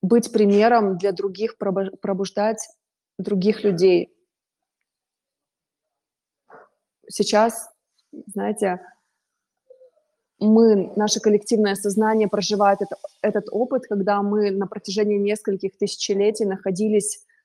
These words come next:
в незнании того, кто мы есть, да.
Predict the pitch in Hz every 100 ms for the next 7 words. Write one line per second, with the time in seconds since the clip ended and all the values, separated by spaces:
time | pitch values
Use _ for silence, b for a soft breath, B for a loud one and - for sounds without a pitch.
0 | _ 185 180 214 220 226 214 196 202 208
1 | 240 226 220 196 190 - 190 190 185 180
2 | 180 180 - 170 190 202 208